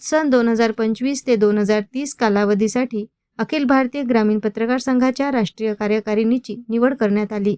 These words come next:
यामध्ये राष्ट्रीय अध्यक्षपदी मनोहर सुने, राष्ट्रीय कार्याध्यक्षपदी युसुफ खान,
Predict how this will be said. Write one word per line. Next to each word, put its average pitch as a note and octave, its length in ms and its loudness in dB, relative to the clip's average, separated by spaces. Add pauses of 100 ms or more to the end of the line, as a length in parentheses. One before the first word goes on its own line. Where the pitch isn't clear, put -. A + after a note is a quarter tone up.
(520)
यामध्ये A#3 440 4
राष्ट्रीय A3 420 0
अध्यक्षपदी B3+ 680 2
मनोहर G#3+ 340 2
सुने, G#3+ 360 0 (380)
राष्ट्रीय B3+ 400 0
कार्याध्यक्षपदी A3+ 840 0
युसुफ G#3+ 400 0
खान, G#3+ 220 -4